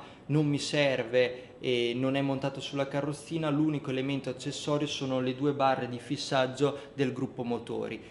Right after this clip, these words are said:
quindi la carrozzina mi rimarrà con l'assetto con la quale l'avevo acquistata e quindi non ho barre di fissaggio, non devo cambiare le ruote, i perni e la posizione dei freni, ma tutto rimarrà così come era stato configurato.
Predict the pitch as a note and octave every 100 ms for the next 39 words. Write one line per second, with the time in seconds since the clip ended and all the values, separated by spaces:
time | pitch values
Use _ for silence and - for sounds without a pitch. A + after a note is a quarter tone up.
0 | - D3+ B2+ A#2+ C3+ C3 C#3+ - D#3 D#3
1 | C3 A#2+ B2 B2+ B2+ B2+ A#2+ - - C#3
2 | C3+ C3+ C#3+ C3 D3 C#3+ B2 A#2+ B2 A#2+
3 | A#2+ A#2 A2+ A2+ - A2+ - A2 G#2+ -
4 | A2+ - - - - - C3+ C3+ C3 C#3
5 | B2+ B2 B2+ B2+ B2 - C3+ C3+ C#3 C3+
6 | C#3 C3+ C3+ C3+ - - C#3+ D3 D3 C#3
7 | D3 D3 C3 B2+ C3 B2 B2 B2 B2+ B2
8 | B2+ C3+ C#3+ C#3+ C#3+ D3 - C3+ C3+ C3+
9 | D3+ C3+ - A#2 A2+ - B2+ A#2+ A#2 A2
10 | - G#2+ A2 B2 D3 D3 D#3+ D#3 - -
11 | C3 C3 C3+ C3 B2+ C3+ B2+ B2+ D3 C3
12 | A#2+ - A2+ - B2 - - C3+ B2 -
13 | A#2 A#2+ - A2 - A#2